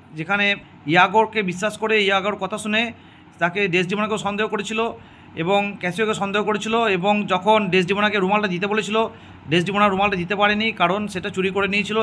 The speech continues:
এমিলিয়া, কার স্ত্রী? ইয়াগোর স্ত্রী। এবং তখন রেগে গিয়ে রাগবশত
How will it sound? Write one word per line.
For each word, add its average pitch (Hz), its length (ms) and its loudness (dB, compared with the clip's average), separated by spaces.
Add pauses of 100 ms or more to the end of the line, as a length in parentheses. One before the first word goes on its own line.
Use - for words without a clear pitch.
(120)
এমিলিয়া, 196 360 4 (760)
কার 196 160 6
স্ত্রী? 226 220 0 (260)
ইয়াগোর 196 320 2
স্ত্রী। 165 220 0 (440)
এবং 180 200 -2 (140)
তখন 202 260 0 (320)
রেগে 175 220 2
গিয়ে 208 220 4 (160)
রাগবশত 180 460 -2